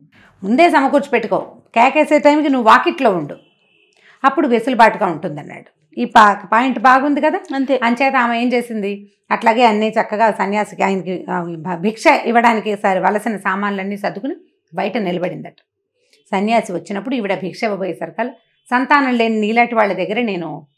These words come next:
Speaker 1: తీసుకోను భిక్ష" అన్నాడు. అనేసరికి ఆవిడ దుఃఖించి,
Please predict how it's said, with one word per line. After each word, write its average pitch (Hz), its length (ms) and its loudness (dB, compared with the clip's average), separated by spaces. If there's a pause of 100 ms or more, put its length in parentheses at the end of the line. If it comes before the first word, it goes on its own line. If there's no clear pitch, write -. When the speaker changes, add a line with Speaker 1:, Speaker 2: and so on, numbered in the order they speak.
Speaker 1:
తీసుకోను 196 360 -6
భిక్ష" 170 260 -10
అన్నాడు. 170 560 -14
అనేసరికి 190 420 -8
ఆవిడ 175 180 -6
దుఃఖించి, 202 580 -10